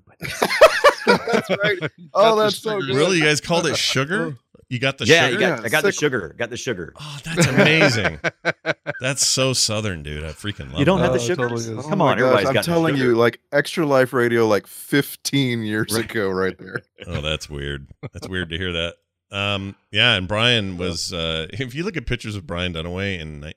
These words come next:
Speaker 4: uh, two thousand five and then today, it's like
Speaker 3: Oh.
Speaker 4: you, you, you wouldn't pick
Speaker 1: I
Speaker 4: him
Speaker 1: was,
Speaker 4: in a lineup. You
Speaker 1: I
Speaker 4: wouldn't
Speaker 1: had
Speaker 4: know it
Speaker 1: the,
Speaker 4: was
Speaker 1: I
Speaker 4: him.
Speaker 1: had the sugar back then. Let me tell you what.
Speaker 4: <laughs> It's just such a different, you just look so different today.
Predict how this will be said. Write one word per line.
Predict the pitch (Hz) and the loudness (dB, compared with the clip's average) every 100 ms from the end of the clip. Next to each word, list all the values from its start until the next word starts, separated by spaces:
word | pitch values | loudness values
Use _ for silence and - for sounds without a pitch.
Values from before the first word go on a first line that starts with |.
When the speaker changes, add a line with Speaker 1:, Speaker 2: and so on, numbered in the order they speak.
| - | -16
Speaker 4:
uh, | |
two | - 92 | -10 -6
thousand | 87 80 | -6 -8
five | 80 85 87 | -10 -8 -6
and | 80 80 | -6 -8
then | 82 | -8
today, | 82 76 80 113 - _ _ _ | -8 -8 -8 -8 -12 _ _ _
it's | - - | -10 -4
like | 151 | -2
Speaker 3:
Oh. | 110 | 0
Speaker 4:
you, | 131 117 | 0 0
you, | 135 185 180 | -2 -2 -2
you | 151 185 | -2 -2
wouldn't | 185 123 | -2 2
pick | 147 | 4
Speaker 1:
I | |
Speaker 4:
him | 190 | 6
Speaker 1:
was, | 214 | 4
Speaker 4:
in | |
a | 101 | 4
lineup. | 127 170 95 - | 2 2 0 4
You | |
Speaker 1:
I | 123 | 6
Speaker 4:
wouldn't | 175 | 6
Speaker 1:
had | 185 | 6
Speaker 4:
know | |
it | 113 | 4
Speaker 1:
the, | |
Speaker 4:
was | 95 | 2
Speaker 1:
I | 165 | 6
Speaker 4:
him. | |
Speaker 1:
had | 202 202 | 6 6
the | 185 | 4
sugar | 196 180 | 2 2
back | 175 175 175 | 2 2 0
then. | 175 151 107 - | -2 -4 -6 -2
Let | 127 | -2
me | |
tell | 120 135 | -2 -2
you | 127 | 0
what. | 139 135 - | 0 0 4
Speaker 4:
<laughs> | 202 - - 208 - 202 - 139 _ 131 87 _ _ | 2 4 2 2 0 -2 -2 -12 _ -20 -20 _ _
It's | - | -12
just | 294 220 | -6 -4
such | 180 | -4
a | 165 | -4
different, | 123 120 123 123 92 - - | -4 -4 -4 -6 -8 -18 -14
you | 139 | -8
just | 143 127 | -6 -4
look | 107 - | -6 -4
so | - 95 | -4 -4
different | 92 90 73 | -4 -6 -8
today. | - 60 65 | -18 -20 -20